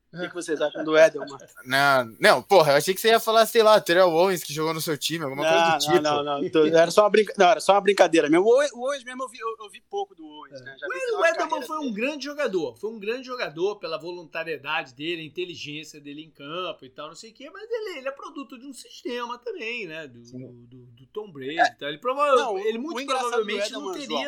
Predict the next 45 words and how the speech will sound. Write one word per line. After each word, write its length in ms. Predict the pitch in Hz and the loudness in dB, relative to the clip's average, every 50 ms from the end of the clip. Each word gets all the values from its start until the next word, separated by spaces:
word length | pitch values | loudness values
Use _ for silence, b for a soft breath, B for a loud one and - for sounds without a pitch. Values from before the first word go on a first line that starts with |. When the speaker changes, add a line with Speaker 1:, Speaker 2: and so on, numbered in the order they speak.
| 285 269 247 | -2 -4 -4
Speaker 1:
João, 180 | 202 165 147 160 | -6 -8 -10 -12
Speaker 2:
um 120 | 214 262 | -14 -16
terço 420 | - _ - 220 240 262 262 - - | -16 _ -12 -10 -10 -10 -10 -12 -14
Speaker 1:
o, 60 | 247 | -12
Speaker 2:
do, 280 | 202 185 170 156 147 143 | -8 -8 -8 -8 -8 -12
do, 180 | 139 143 143 143 | -16 -16 -18 -18
do 120 | 147 151 | -18 -18
que 100 | - 196 | -16 -16
ele 100 | 196 214 | -12 -6
Speaker 1:
não, 80 | 247 269 | -2 0
Speaker 2:
fez 80 | 208 180 | 2 2
Speaker 1:
o 20 | |
Speaker 2:
se 60 | 180 | 2
Speaker 1:
engraçado 360 | 190 220 226 220 226 247 226 | 2 0 0 -2 -6 -6 -6
Speaker 2:
tivesse 20 | 226 | -4
Speaker 1:
do, 120 | 233 208 | -2 -2
E-, 40 | 214 | -2
Speaker 2:
outro 140 | 214 - - | -2 -4 -4
Speaker 1:
do 80 | 190 | -2
Speaker 2:
time. 100 | 190 185 | 0 0
Speaker 1:
Edelman 300 | 185 185 220 226 220 226 233 | 0 -2 -4 -6 -6 -6 -6
é 60 | 233 | -6
a 20 | |
história 300 | 226 - - 214 220 226 | -6 -4 -4 -4 -4 -4
do, 220 | 208 226 226 202 160 | -4 -6 -6 -4 -4
é 60 | 185 | -4
a 40 | 185 | -6
história 240 | 185 - 196 202 208 | -6 -6 -8 -8 -8
dos, 160 | 202 196 - | -10 -14 -8
dele, 240 | _ 165 185 202 202 | _ -2 -2 -2 -2
do, 160 | 180 170 170 | -4 -10 -10
do, 260 | 156 165 165 151 160 | -8 -8 -10 -10 -10
do 120 | 147 151 143 | -14 -14 -14
desempenho 420 | - - 170 170 - - 185 196 | -12 -10 -10 -6 -2 0 0 2
dele 220 | 180 180 170 170 165 | 2 0 -2 -2 -8
nos 80 | 160 | -8
playoffs 560 | - - 185 170 165 165 180 185 - - 135 | -2 0 2 2 4 4 2 0 -2 -4 -4
Speaker 2:
É, 160 | 143 220 202 175 | -2 -2 -2 -4
Speaker 1:
e, 40 | |
Speaker 2:
sim, 180 | - - - - | -6 -10 -16 -10
Speaker 1:
e, 220 | - - 381 240 175 | -8 -6 -6 -6 -6
e 40 | 175 | -4
gente 280 | - 185 392 392 - | 0 2 2 2 2
Speaker 2:
é 20 | - | 0
Speaker 1:
tentando 200 | 220 196 - | -2 -2 -2